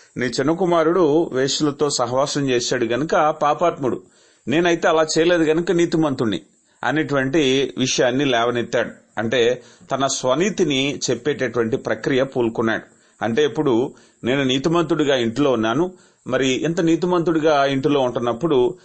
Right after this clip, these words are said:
నాకు కాకుండా ప్రాధాన్యత, ఊరి మీద తిరిగి వచ్చాడు, బలాదూరుగా తిరిగాడు, ఆ డబ్బుని ఆస్తి అంతా కూడా వృధా చేసేసాడు, అలాంటి పనికిమాలోడు వచ్చినప్పుడు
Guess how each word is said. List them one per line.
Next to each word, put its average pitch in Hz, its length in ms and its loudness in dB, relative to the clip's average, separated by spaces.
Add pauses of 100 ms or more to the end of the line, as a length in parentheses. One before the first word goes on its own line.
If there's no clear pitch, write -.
(140)
నాకు 120 360 -4
కాకుండా 170 420 2
ప్రాధాన్యత, 123 880 0 (340)
ఊరి 185 180 4
మీద 165 140 2
తిరిగి 147 260 0
వచ్చాడు, 165 440 2
బలాదూరుగా 135 600 2
తిరిగాడు, 143 540 0 (360)
ఆ 110 340 2
డబ్బుని 131 340 0
ఆస్తి 139 340 0
అంతా 147 200 0
కూడా 151 200 0
వృధా 131 320 0 (100)
చేసేసాడు, 143 600 -2 (320)
అలాంటి 170 320 0
పనికిమాలోడు 175 600 0
వచ్చినప్పుడు 151 800 0